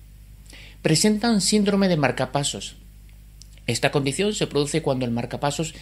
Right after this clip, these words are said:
interfiere con el funcionamiento normal del corazón. Tienen un desfibrilador cardioversor implantable. Las descargas de alto voltaje del desfibrilador podrían dañar el marcapasos sin cables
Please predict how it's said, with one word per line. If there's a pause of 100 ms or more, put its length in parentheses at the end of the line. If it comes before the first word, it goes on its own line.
(140)
interfiere
con
el
funcionamiento
normal
del
corazón. (920)
Tienen
un
desfibrilador
cardioversor
implantable. (600)
Las
descargas
de
alto
voltaje
del
desfibrilador
podrían
dañar
el
marcapasos
sin
cables